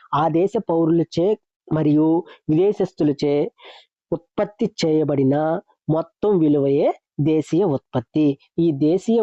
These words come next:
ఉత్పత్తి అనేది దేనికి ప్రాధాన్యత ఇస్తుంది? ప్రాంతానికి ప్రాధాన్యత ఇస్తుందని మనం గుర్తుపెట్టుకోవాలండి. ఈ దేశీయ ఉత్పత్తి అనేది మన దేశంలో ఎవరు ఉత్పత్తి చేసినా మన దేశం లోపల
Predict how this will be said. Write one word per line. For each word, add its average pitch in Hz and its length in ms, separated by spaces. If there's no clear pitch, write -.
ఉత్పత్తి 147 480
అనేది 127 340
దేనికి 196 360
ప్రాధాన్యత 190 520
ఇస్తుంది? 175 420
ప్రాంతానికి 151 800
ప్రాధాన్యత 147 600
ఇస్తుందని 180 420
మనం 196 200
గుర్తుపెట్టుకోవాలండి. 131 800
ఈ - 20
దేశీయ 208 400
ఉత్పత్తి 156 440
అనేది 131 380
మన 160 100
దేశంలో 165 600
ఎవరు 202 220
ఉత్పత్తి 170 460
చేసినా 139 400
మన 156 120
దేశం 202 260
లోపల 185 260